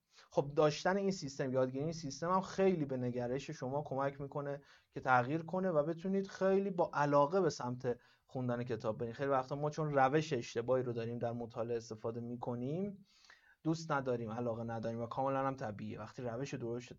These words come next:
درستش رو استفاده بکنیم، خیلی حرفه‌ای می‌تونیم کتاب بخونیم و علاقه داشته باشیم.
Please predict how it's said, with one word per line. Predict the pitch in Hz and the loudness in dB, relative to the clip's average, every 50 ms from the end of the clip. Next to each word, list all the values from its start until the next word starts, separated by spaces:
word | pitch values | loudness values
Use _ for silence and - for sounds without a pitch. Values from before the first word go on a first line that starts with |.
| _ _ 131 | _ _ -6
درستش | 135 123 123 135 131 131 127 120 117 | -4 -2 -2 -4 -4 -6 -8 -8 -8
رو | - - 127 113 113 - - - - - - - - - | -6 -4 -4 -4 -4 -4 -10 -18 -20 -20 -20 -20 -10 -8
استفاده | 127 123 - - 135 131 - 127 123 123 | -8 -6 -2 -2 -2 0 0 -2 -2 -2
بکنیم، | 120 120 123 123 - 139 127 131 156 190 214 220 - - - - - | -2 -4 -6 -4 -4 -4 -2 0 0 0 0 -2 -4 -10 -16 -20 -2
خیلی | - 147 151 151 | 0 4 6 6
حرفه‌ای | 135 123 127 - 127 139 | 6 6 4 2 -4 -4
می‌تونیم | 147 147 147 - 151 147 147 151 151 156 151 156 160 - _ _ _ | -4 -6 -6 -6 -6 -4 -2 -2 -2 -4 -4 -10 -18 -20 _ _ _
کتاب | - 127 127 139 135 135 135 151 151 | -6 -4 -2 0 0 0 2 2 0
بخونیم | 151 151 - 151 151 151 156 156 151 | 0 0 -2 -4 -2 -2 -2 0 0
و | 143 | 0
علاقه | 123 120 113 110 107 110 104 | 0 0 -2 -4 -4 -6 -8
داشته | 95 - - - - - | -8 -10 -12 -14 -14 -14
باشیم. | - - - - - | -14 -14 -16 -20 -20